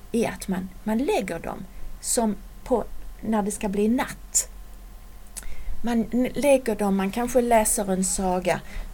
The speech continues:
man kanske sjunger lite, pratar lite så de blir lugna och sen kan de somna.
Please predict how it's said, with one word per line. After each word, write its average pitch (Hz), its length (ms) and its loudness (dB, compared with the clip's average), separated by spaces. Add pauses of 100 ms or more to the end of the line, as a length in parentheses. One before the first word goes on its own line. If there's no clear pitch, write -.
(100)
man 269 100 -6
kanske 277 480 0 (320)
sjunger 247 440 2
lite, 202 560 2 (800)
pratar 262 460 0
lite 214 340 0
så - 140 -2
de 202 180 2
blir 190 160 2
lugna 190 640 2
och 262 200 0 (240)
sen 330 240 -6
kan 190 200 -2
de 165 140 -6
somna. - 400 -6